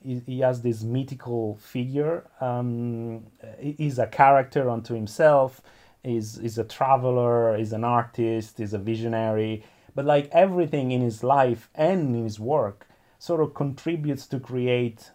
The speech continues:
this, um, uh, this highly unorthodox persona. So he, he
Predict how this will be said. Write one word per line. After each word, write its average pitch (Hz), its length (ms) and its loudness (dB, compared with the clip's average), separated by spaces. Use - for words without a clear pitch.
this, 113 500 -6
um, 101 800 -2
uh, - 140 -14
this 123 460 -8
highly 175 500 4
unorthodox 131 1040 0
persona. 117 720 0
So 147 500 4
he, 190 340 -4
he 196 120 -2